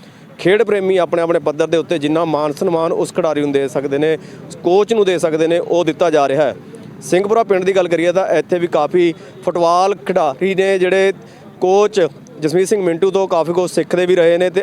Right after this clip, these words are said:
ਅੱਜ ਉਹਨਾਂ ਨੂੰ ਸਨਮਾਨਿਤ ਕਰਨ ਦੇ ਵਿੱਚ ਵੀ ਮਾਣ ਮਹਿਸੂਸ ਕਰ ਰਹੇ ਨੇ। ਕੀ ਕਹਿਣਾ ਚਾਹੁੰਦੇ ਨੇ ਤੇ ਕਿਵੇਂ ਉਹਨਾਂ ਨੂੰ ਸਨਮਾਨਿਤ ਕੀਤਾ ਜਾ ਰਿਹਾ, ਆਓ ਤੁਹਾਨੂੰ ਵੀ ਦਿਖਾਉਂਦੇ ਹਾਂ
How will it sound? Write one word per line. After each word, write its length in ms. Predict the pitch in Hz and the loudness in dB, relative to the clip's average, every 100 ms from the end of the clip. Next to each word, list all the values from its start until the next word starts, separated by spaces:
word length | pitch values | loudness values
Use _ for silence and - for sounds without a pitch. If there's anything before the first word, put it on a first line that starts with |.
| - 147 | 0 0
ਅੱਜ 120 | 156 | 0
ਉਹਨਾਂ 180 | 156 165 | 0 0
ਨੂੰ 160 | 170 | -2
ਸਨਮਾਨਿਤ 500 | - 147 135 147 156 | -2 -2 0 0 -2
ਕਰਨ 280 | - 147 151 | -2 0 2
ਦੇ 100 | 160 | 0
ਵਿੱਚ 260 | 147 139 156 | 0 -2 -4
ਵੀ 80 | |
ਮਾਣ 240 | 160 143 139 | -2 0 0
ਮਹਿਸੂਸ 320 | 143 127 135 | -2 -2 -4
ਕਰ 160 | 147 127 | -2 0
ਰਹੇ 140 | 131 | 2
ਨੇ। 180 | 127 104 - - - | 0 -2 -10 -20 -8
ਕੀ 140 | 185 196 | -4 0
ਕਹਿਣਾ 220 | 196 190 | 0 0
ਚਾਹੁੰਦੇ 260 | 190 180 185 | 0 0 0
ਨੇ 60 | |
ਤੇ 120 | 185 | -2
ਕਿਵੇਂ 300 | 202 180 180 | -2 -2 0
ਉਹਨਾਂ 140 | 180 185 | 0 0
ਨੂੰ 60 | |
ਸਨਮਾਨਿਤ 340 | 160 160 143 143 | -2 -2 -2 -2
ਕੀਤਾ 240 | 147 147 | -2 0
ਜਾ 140 | 143 139 | 0 2
ਰਿਹਾ, 180 | 147 170 | 0 0
ਆਓ 160 | 139 143 | -2 0
ਤੁਹਾਨੂੰ 280 | 151 131 | -2 -2
ਵੀ 60 | 135 | -4
ਦਿਖਾਉਂਦੇ 320 | 135 120 117 | -4 -4 -2
ਹਾਂ 120 | 123 | -4